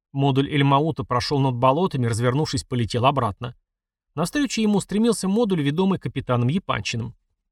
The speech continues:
Верно, у обоих пилотов были отличные нервы, потому что летательные аппараты явно шли в лобовую атаку. Не долетая нескольких сотен метров, Япанчин выстрелил из носовых пушек,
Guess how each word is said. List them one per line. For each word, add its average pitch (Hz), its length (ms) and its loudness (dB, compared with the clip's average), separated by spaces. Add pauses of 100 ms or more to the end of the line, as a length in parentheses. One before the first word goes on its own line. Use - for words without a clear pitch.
(100)
Верно, 135 320 4
у - 20 8
обоих 135 340 2
пилотов 143 360 -2
были 127 160 2
отличные 143 460 0
нервы, 127 360 -2 (340)
потому 226 240 0
что 226 120 0
летательные 202 480 2
аппараты 208 400 2
явно 156 260 2
шли - 180 -2
в 120 60 -2
лобовую 120 420 2
атаку. - 400 -6 (300)
Не 147 140 0
долетая 240 400 2
нескольких 214 420 -2
сотен 208 420 -2
метров, - 360 -2
Япанчин 160 520 -2
выстрелил 131 460 -2
из 139 160 -6
носовых 220 420 -2
пушек, - 440 -6